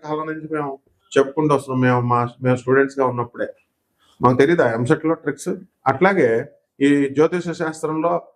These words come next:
మా గురుదేవులైనటువంటి మధుర కృష్ణ శాస్త్రి గారు, మరి వారి యొక్క అనుగ్రహంతో ఎంతో మంది, మా గురుగారు అయినటువంటి ఇకిరాల వేదవ్యాస గారు ఐఏఎస్ మేస్త్రి వారు, ఇంతమంది గురువులను మేము సేవించుకున్నాం. వాళ్ళందరి ఆశీర్వాద భిక్షతో మరి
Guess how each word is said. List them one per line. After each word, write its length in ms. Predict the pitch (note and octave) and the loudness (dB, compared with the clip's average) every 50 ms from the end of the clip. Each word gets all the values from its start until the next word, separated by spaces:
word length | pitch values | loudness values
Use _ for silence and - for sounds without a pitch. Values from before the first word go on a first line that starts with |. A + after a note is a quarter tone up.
| _ _ - | _ _ -2
మా 120 | C#3 C#3 | 0 0
గురుదేవులైనటువంటి 880 | C#3 C3+ C#3+ D3 D3+ E3+ F3+ F3+ F3+ F3 E3+ E3+ D#3+ E3 E3 E3 E3 E3 | 2 0 0 2 2 2 2 2 0 -2 -4 -6 -6 -6 -6 -6 -6 -4
మధుర 240 | D#3 C#3 C3+ D#3 D#3 | -4 -2 -2 -2 -4
కృష్ణ 320 | D#3 - D3+ - - D#3+ | -6 -8 -14 -8 -6 -6
శాస్త్రి 460 | D3+ D#3 - D#3+ D#3 D3+ - - D#3 | -6 -2 -2 -2 -2 -2 -2 -2 0
గారు, 220 | D#3 E3+ F3 F3 - - _ _ _ _ _ _ - _ - | 0 0 0 -2 -6 -12 _ _ _ _ _ _ -12 _ 2
మరి 380 | C#3 C#3+ C#3+ C3+ B2+ B2+ B2+ - _ _ _ - | 4 4 4 2 2 0 -4 -8 _ _ _ 2
వారి 160 | B2 C3 C#3 | 2 4 4
యొక్క 180 | C#3 C3+ C3+ C#3 | 2 0 2 0
అనుగ్రహంతో 720 | C3+ D3 D3+ D3+ E3 E3 D#3+ E3+ E3+ E3 E3 - F3 F3 E3+ - _ _ _ _ _ _ _ - B2+ | 0 0 0 -2 -2 -2 -2 -2 -4 -4 -2 -2 -2 -2 -4 -8 _ _ _ _ _ _ _ -2 -2
ఎంతో 260 | C#3 C#3 C#3 F3+ F3+ | 0 2 4 4 4
మంది, 380 | F3+ F3 E3 D#3 D#3 C#3 - - _ _ _ C3 | 4 2 0 0 0 0 -2 -6 _ _ _ 0
మా 120 | C3+ C#3 | 0 2
గురుగారు 440 | C3 B2+ C#3+ D#3 D#3+ E3+ E3+ E3 E3 | 2 2 0 0 2 2 2 0 0
అయినటువంటి 460 | D#3 D#3+ D#3 D3+ D#3 D#3 D3+ D3 D3 | -2 -4 -6 -8 -6 -6 -4 -4 -4
ఇకిరాల 320 | C3 - D3+ E3 E3 D#3+ D3+ | -4 -2 0 0 0 0 -2
వేదవ్యాస 480 | C3 C3+ C3+ C#3 D#3+ E3 E3 D#3+ - - | -4 -6 -6 -4 -2 -2 -2 -2 -4 -8
గారు 120 | D#3+ C#3 C#3 | -8 -4 -4
ఐఏఎస్ 360 | C#3 C#3 D3+ D#3+ D#3 - - - | -2 -2 -2 -2 -2 -4 -6 -8
మేస్త్రి 340 | D3+ D3 - - - D#3 D3 | -8 -8 -8 -8 -6 -4 -2
వారు, 260 | C#3 C#3 D3 D3 - _ _ _ _ _ _ _ _ B2+ B2 A#2+ B2 C3 B2 | -2 -2 -2 -4 -10 _ _ _ _ _ _ _ _ 0 0 0 0 0 2
ఇంతమంది 520 | C3 C#3+ D#3+ E3+ F#3 F3 E3+ F3 F3+ F3+ | 2 2 4 4 2 4 4 4 4 4
గురువులను 320 | D#3+ E3+ F3 F3+ F3+ F3+ | 4 4 2 2 2 0
మేము 180 | F3 E3+ D#3+ D#3 | 0 0 0 -2
సేవించుకున్నాం. 680 | D#3 - D3 D3 D3+ D#3+ D#3 - - - - - - - _ _ _ _ _ _ _ _ _ _ _ _ - | -2 -2 -2 -2 -2 -4 -8 -10 -14 -16 -14 -14 -14 -14 _ _ _ _ _ _ _ _ _ _ _ _ 2
వాళ్ళందరి 460 | A#2+ D3 D3 D3+ F3 G#3 A3 A#3+ A3+ | 2 4 2 2 2 2 4 4 4
ఆశీర్వాద 560 | F#3 D#3+ D#3 D#3 - - F#3 E3 E3+ E3 D#3+ | 4 2 0 0 -2 -6 -6 -4 -2 -4 -4
భిక్షతో 720 | D#3 - B2+ C3 B2+ - - - E3+ - E3+ C#3+ A#2 A#2 - _ _ _ _ _ _ _ _ B2+ | -4 -6 -8 -10 -10 -6 -4 -4 -2 0 0 -2 -2 -6 -12 _ _ _ _ _ _ _ _ 0
మరి 360 | C3 C3 B2+ A#2+ A2 G#2+ - | 0 2 2 0 -4 -8 -8